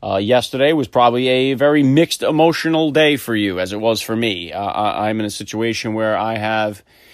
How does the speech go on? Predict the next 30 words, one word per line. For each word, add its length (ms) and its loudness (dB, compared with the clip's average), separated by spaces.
an 140 -4
amazing 520 2
wife 580 2
that 200 0
is 140 -4
an 140 -2
awesome 400 0
mom 420 0
to 160 -2
our 240 -2
four 300 -4
children. 680 0
And 360 -4
I 180 -4
also 500 2
am 100 0
in 80 -2
a 140 -4
situation 580 -2
on 160 0
Mother's 300 -2
Day 240 2
where 580 0
I 220 -2
do 200 -6
not 220 2
have 200 2
my 140 0
mother 280 2
here 500 2